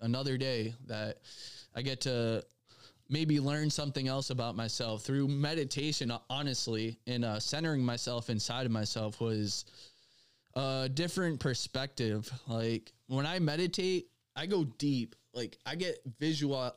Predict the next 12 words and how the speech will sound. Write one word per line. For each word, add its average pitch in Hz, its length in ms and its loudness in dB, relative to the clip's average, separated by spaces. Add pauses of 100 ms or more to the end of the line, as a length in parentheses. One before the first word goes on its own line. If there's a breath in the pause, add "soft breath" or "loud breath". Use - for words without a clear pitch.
visualizations 131 1200 2
in 120 60 4
my 110 140 2
head 117 280 0
of 101 300 0 (600)
where 135 300 2
I 120 120 0
am 117 480 2
in 104 120 2
certain 113 360 0
circumstances. 110 960 0
And 104 260 0